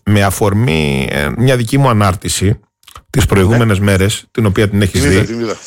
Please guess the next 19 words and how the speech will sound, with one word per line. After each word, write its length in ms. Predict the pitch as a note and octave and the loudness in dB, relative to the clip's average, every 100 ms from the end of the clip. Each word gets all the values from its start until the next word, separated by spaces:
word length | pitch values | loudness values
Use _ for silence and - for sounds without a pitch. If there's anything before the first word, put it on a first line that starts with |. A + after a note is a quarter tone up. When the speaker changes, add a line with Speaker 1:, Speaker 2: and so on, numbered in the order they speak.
| - - | -20 -14
Speaker 1:
και 120 | - | -2
η 60 | A2 | 2
οποία 280 | G2+ B2 A#2 | 2 2 2
μάλιστα 500 | A#2 A#2 - A2+ G2+ | 2 0 0 0 0
θα 140 | A2 | 0
έλεγα 260 | A2 A#2 A2 | 0 2 0
ότι 180 | A2 A2+ | 0 0
έκανε 260 | A2+ A2 | 2 0
και 120 | G#2 | 0
ένα 600 | A2 G#2+ G2+ F#2+ F#2 F#2 F#2+ | 2 2 2 2 2 0 0
διαστημικό 1120 | G#2+ A2 - A#2+ G2 F#2 A#2+ A#2 F#2+ F2 - | 2 2 0 0 0 0 2 2 2 0 -4
ρεκόρ 640 | - G#2 - G#2+ G2+ F2 - - | 0 0 0 0 2 0 -4 -6
επισκέψεων 720 | F2 - - A2+ G2+ - F2+ | -4 -2 -2 -2 0 0 0
και 100 | G2+ | 2
αναγνώσεων. 520 | F#2+ F2+ F#2+ F#2+ A2+ | 2 2 2 0 2
Έκανε, 280 | A2 A2 G#2+ | 2 2 0
Speaker 2:
Ακριβώς, 680 | A2 B2 B2 A2+ B2+ G#2 - | 0 -2 -4 -2 -2 -2 -6
ακριβώς. 120 | G#2 | -4
Speaker 1:
ξεπέρασε, 760 | - G#2 C#3 C#3+ D3 - D3 | 0 0 2 0 0 -2 -6